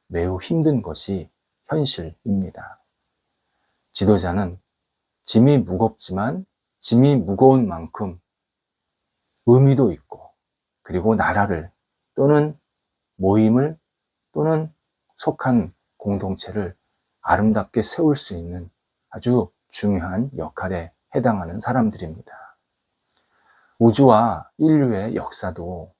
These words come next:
마찬가지입니다. 사람들은 역사나 우주가 그냥 알아서 돌아간다 생각할 수 있습니다.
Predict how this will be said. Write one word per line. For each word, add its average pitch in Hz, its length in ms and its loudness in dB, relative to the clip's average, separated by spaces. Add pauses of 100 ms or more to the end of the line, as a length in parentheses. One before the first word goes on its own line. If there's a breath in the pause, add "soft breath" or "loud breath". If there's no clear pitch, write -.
마찬가지입니다. 98 1120 -6 (1200)
사람들은 107 840 0 (1040)
역사나 131 680 4 (340)
우주가 104 580 -2 (240)
그냥 131 340 2
알아서 107 400 0
돌아간다 92 720 -6 (180)
생각할 - 920 -4
수 - 200 -4
있습니다. - 540 -6